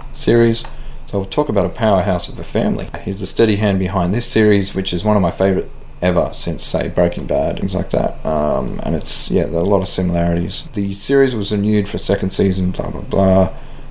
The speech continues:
The fictitious Mexican drug cartel Los Chapulines means the grasshoppers. So it was created by Davey Holmes, inspired by the Elmore Leonard novel of the same title. It's reported that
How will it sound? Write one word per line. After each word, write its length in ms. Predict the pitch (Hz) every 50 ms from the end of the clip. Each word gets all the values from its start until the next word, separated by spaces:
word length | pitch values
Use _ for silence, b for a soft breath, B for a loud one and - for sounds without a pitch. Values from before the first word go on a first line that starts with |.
| B -
The 120 | - 101
fictitious 560 | 95 - 104 - - - 117 - - 104 - -
Mexican 440 | 107 98 - - 104 - 107 95
drug 260 | 90 95 98 98 98 -
cartel 560 | - 98 92 - - 104 101 95 95 B B B B B - -
Los 240 | - 101 101 -
Chapulines 880 | - - - 98 95 - 95 92 92 101 107 101 95 98 107 - - - B B B B B - -
means 260 | 101 95 92 90 -
the 80 | - -
grasshoppers. 880 | - 101 98 104 101 - 110 107 - - 107 101 101 101 - - - - - -
So 140 | - - 98
it 20 |
was 100 | - -
created 320 | - - - 110 107 101 92
by 120 | 95 90
Davey 280 | 85 95 92 90 92 90
Holmes, 560 | 82 98 92 90 90 87 90 90 87 - -
inspired 560 | - 85 85 - - - 98 90 90 90 85
by 120 | 92 90
the 100 | 85 87
Elmore 480 | 107 117 120 120 120 117 113 110 113 -
Leonard 480 | - 90 92 98 104 107 107 101 92 92
novel 420 | 101 110 127 120 104 92 95 69
of 80 | 87 107
the 60 | 113
same 380 | 110 - - - 90 90 87 90
title. 520 | - - - 113 110 107 104 95 87 - -
It's 140 | - 98 -
reported 340 | 107 101 - 120 117 110 101
that 140 | 95 -